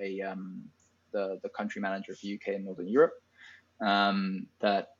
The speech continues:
I, I was, I was very interested in. I think in,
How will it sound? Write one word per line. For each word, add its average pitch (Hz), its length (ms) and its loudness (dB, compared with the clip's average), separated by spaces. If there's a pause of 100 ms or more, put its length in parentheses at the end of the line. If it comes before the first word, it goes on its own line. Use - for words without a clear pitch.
I, 98 480 2 (140)
I 101 80 -4
was, 101 200 -8
I - 80 0
was 101 160 -2
very 101 560 6
interested 113 540 4
in. 117 500 6
I 110 80 4
think 113 280 4 (360)
in, 135 300 6